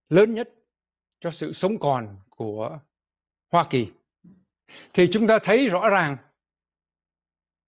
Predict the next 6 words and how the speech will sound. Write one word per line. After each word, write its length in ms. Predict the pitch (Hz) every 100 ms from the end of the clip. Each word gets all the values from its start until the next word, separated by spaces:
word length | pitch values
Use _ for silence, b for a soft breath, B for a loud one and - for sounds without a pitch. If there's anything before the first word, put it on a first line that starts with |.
| _ _ _ _ _ _ _ _ _ _ _ _ _
những 180 | 156 196
cái 200 | 208 226
nhận 260 | 190 202 190
xét 280 | 220 240 233 _ _ _ _ _ _ _ _ _ _ _ -
bề 180 | 160
mặt 220 | 160 147